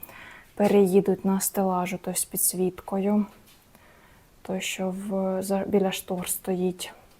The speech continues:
Ось. Звідси перенесла сансевієрії.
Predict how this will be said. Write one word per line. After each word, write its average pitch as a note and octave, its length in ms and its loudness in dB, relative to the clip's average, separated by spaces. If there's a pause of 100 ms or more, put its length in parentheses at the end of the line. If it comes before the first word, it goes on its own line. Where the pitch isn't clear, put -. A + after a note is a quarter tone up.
(220)
Ось. F#3 380 -4 (720)
Звідси A3 480 4
перенесла G3+ 600 4
сансевієрії. A3 1200 4